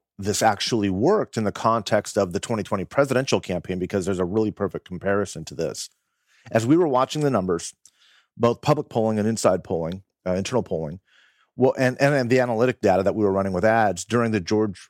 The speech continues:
Floyd murder, um, what we saw was one of the biggest movements, probably the largest movements,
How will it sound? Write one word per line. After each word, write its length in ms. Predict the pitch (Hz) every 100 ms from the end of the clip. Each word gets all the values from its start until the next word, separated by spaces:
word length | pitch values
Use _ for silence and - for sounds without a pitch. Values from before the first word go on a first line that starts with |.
| _
Floyd 480 | - 165 190 156 - 110
murder, 480 | 95 82 71 98 _ _ _ _ _ _
um, 380 | 113 117 117 110 _
what 220 | 139 131 160
we 120 | 143
saw 320 | - 156 175
was 200 | 151 107
one 280 | 107 123 151
of 100 | 135
the 100 | 117
biggest 480 | 85 131 143 151 131
movements, 420 | 123 135 101 85
probably 420 | - 147 156 127
the 280 | 101 92 165
largest 560 | 135 120 123 98 104 -
movements, 580 | 104 90 90 58 -